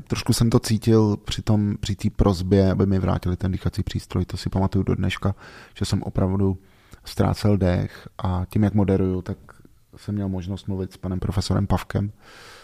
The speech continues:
a on dělal plicního chirurga a poznal spousta lidí, kteří se dusili. A on tak jako řekl to, tak jako pokýval hlavou a říkal, „Řeknu vám,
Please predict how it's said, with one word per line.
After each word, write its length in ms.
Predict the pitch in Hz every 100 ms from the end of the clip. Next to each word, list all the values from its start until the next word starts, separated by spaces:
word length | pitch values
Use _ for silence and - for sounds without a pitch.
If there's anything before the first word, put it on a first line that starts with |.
| - - _ - -
a 540 | 95 92 90 90 92 - _ _ _
on 280 | - 101 98
dělal 360 | 95 95 92 90
plicního 360 | 95 - - 98
chirurga 440 | - 101 101 90 90 87 -
a 220 | 98 92 98 - _
poznal 260 | - 95 95
spousta 360 | - - - 92
lidí, 240 | 92 92
kteří 360 | - - 95 90
se 160 | -
dusili. 420 | 98 90 - 107 - - - - - - -
A 60 |
on 100 | 98
tak 160 | 92 90
jako 320 | 95 - 92 - - -
řekl 260 | 101 - -
to, 120 | 85
tak 200 | - -
jako 200 | - 104
pokýval 420 | - - 98 98
hlavou 300 | 92 - 95
a 40 |
říkal, 260 | 95 - 98
„Řeknu 240 | 95 -
vám, 240 | 101 101